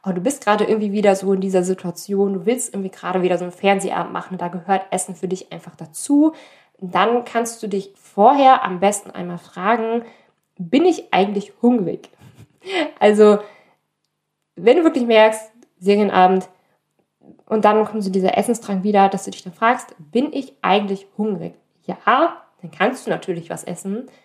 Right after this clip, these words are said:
Nein, ähm, ich bin eigentlich nicht hungrig. Dann kannst du auf jeden Fall deine Ersatzhandlung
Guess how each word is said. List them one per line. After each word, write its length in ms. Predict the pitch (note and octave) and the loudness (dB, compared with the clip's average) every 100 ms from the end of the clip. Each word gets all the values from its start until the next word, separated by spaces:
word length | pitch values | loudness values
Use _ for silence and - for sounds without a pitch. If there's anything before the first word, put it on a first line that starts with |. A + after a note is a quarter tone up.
| _ _ _ | _ _ _
Nein, 640 | F3+ F3 F#3 A3 C4 C#4+ - _ _ _ _ - | -10 -2 4 4 4 0 -10 _ _ _ _ 0
ähm, 260 | A3 G#3+ G#3+ | 2 2 0
ich 120 | G3+ | -4
bin 200 | - C4+ | -2 -2
eigentlich 320 | - F#3+ F3+ F3+ | 0 -4 -2 -8
nicht 160 | F3 | -8
hungrig. 480 | F#3 F3+ F3 G#3 - | -6 -6 -4 -6 -6
Dann 460 | F#3+ F#3 G#3 C4+ - | -4 0 2 0 -6
kannst 340 | - G#3 G#3 | -6 -6 -4
du 140 | A3+ G#3+ | -4 -4
auf 180 | F3 F#3+ | -6 -10
jeden 120 | F#3 | -8
Fall 160 | F#3+ | -8
deine 360 | F3+ F3 F3 F#3 - _ - | -6 -6 -4 -6 -8 _ -8
Ersatzhandlung 840 | F3+ F3+ F3 - F3 F3+ F#3+ G#3+ | -2 0 -2 -6 -4 0 0 -2